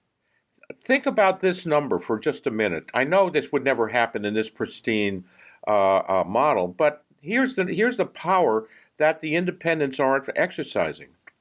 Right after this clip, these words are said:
There are, from what I've been told, about twenty-two thousand independent pharmacies in this country.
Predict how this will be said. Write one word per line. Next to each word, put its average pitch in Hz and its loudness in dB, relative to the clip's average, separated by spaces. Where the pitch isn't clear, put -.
There 190 4
are, 156 6
from 151 -4
what 196 4
I've 202 4
been 131 -6
told, 101 0
about 131 0
twenty-two 185 -2
thousand 139 2
independent 123 -2
pharmacies 92 -4
in 101 -4
this 95 -4
country. - -10